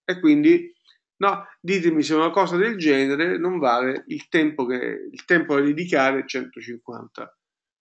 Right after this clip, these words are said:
dollari, no? Io non è che sto facendo la promozione, <laughs> no? Perché forse può sembrare questo, no?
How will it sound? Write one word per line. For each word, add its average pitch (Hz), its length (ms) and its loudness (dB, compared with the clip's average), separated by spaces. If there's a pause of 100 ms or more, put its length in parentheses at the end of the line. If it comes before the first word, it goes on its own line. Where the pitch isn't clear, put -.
(120)
dollari, 123 540 -10
no? 208 380 -6
Io 151 120 -6
non 156 100 2
è 170 80 2
che 143 120 0
sto 123 240 -10
facendo 135 340 -4
la 131 120 -2
promozione, 131 800 -2
<laughs> 131 120 -8
no? 202 180 -4
Perché 190 300 0
forse 165 380 -4
può 135 120 -10
sembrare 139 520 -6
questo, - 320 -10
no? 98 360 -2